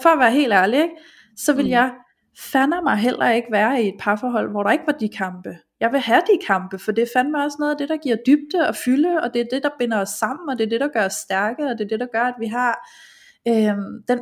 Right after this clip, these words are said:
Speaker 1: connection, vi har, for havde vi ikke skulle igennem nogle af de kampe der, hvad fanden var det så? Så var det bare sådan hollow, øh, shell, altså sådan,
Speaker 2: Mm.
Speaker 1: så bare sådan en tom skal af to mennesker, der bare sådan, "Juhu, ja, ja, men hvad fanden er det?"
Speaker 2: <laughs>
Speaker 1: Det kan man sgu da gøre med så mange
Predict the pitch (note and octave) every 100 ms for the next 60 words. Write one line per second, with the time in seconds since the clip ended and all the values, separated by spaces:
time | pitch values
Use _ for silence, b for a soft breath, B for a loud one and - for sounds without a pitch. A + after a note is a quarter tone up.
0 | B3 A#3+ A3 A3+ - - E4 G#3 F#3+ -
1 | C#4 F4 - A#3 A3 G#3+ D4 - E4+ A#3
2 | A3+ A#3+ D4+ C4 C4+ B3 A#3 - G#3+ E4
3 | E4 A3+ G#3 - A#3 D#4+ A#3 - B3+ E4
4 | D4 B3 B3 B3+ C#4+ A#3+ G#3 G3+ F3+ G3+
5 | A3 D4+ D4 C4 A3+ - G#3+ G3+ G3 F#3+
6 | - - _ _ - - G3+ C4+ F4+ G#3+
7 | G3+ A3 A#3 A3 G#3 G3+ G3+ B B B
8 | - A3+ F#3+ F3 E3 D4+ E4+ E4+ D4+ -
9 | A#3+ - - A3 C#4+ E4+ - D4+ C4 A#3
10 | D4 - D#4 A#3 C4+ D#4 D4+ A3+ E4+ C5
11 | F4+ G4 G4 F#4+ B B B A3+ D4 D4+
12 | C4+ B3 A#3+ B3+ E4+ G3+ B3 F#4 - C#4+
13 | F4+ E4+ A3+ - A#3 A3+ A3 G#3+ G#3+ G3
14 | B3